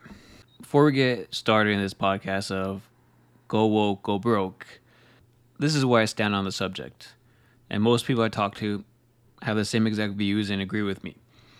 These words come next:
Whether you agree or not, that's totally up to you. You have your own opinion, and that's a hundred percent fine. So majority of people are not transphobic, not homophobic. I have gay uncles.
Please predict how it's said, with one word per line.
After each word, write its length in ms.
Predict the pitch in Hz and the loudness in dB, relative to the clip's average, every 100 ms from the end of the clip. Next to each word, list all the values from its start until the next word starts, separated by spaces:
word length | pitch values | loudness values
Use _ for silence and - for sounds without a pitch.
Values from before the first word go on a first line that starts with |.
| _ _ - | _ _ -6
Whether 280 | 104 101 | -4 -2
you 120 | 104 101 | 0 0
agree 180 | 107 | 0
or 40 | 107 | 0
not, 120 | 107 | 0
that's 180 | 110 - | -2 -4
totally 260 | 123 117 | -2 0
up 120 | 113 - | -2 -4
to 100 | 101 | -6
you. 120 | 95 | -4
You 60 | |
have 120 | 101 101 | -4 -4
your 100 | 101 | -6
own 80 | |
opinion, 380 | 98 110 107 107 | -4 -4 -2 -2
and 240 | 101 98 - - | -4 -6 -10 -12
that's 160 | 92 95 | -6 -2
a 60 | 113 | 0
hundred 180 | 117 | 0
percent 300 | 110 107 104 | -2 -4 -4
fine. 240 | 104 98 104 - _ - - | -4 -8 -10 -20 _ -20 -10
So 120 | - | 2
majority 360 | 123 123 180 160 | 4 6 4 4
of 60 | |
people 500 | - 139 120 110 98 - _ _ _ _ _ - | 4 2 4 0 0 -10 _ _ _ _ _ -2
are 120 | 117 | 2
not 160 | 127 120 | 2 2
transphobic, 680 | 120 120 113 98 92 117 - - _ _ - | 0 0 2 0 0 -6 -8 -20 _ _ -8
not 240 | 110 107 | -2 0
homophobic. 640 | 120 131 107 104 90 76 - - _ | 2 2 2 0 -6 -6 -16 -20 _
I 120 | - 98 | -4 0
have 320 | 101 98 - | 0 -2 -2
gay 140 | 104 | -2
uncles. 500 | 98 101 120 120 127 | -2 -2 -4 -6 -8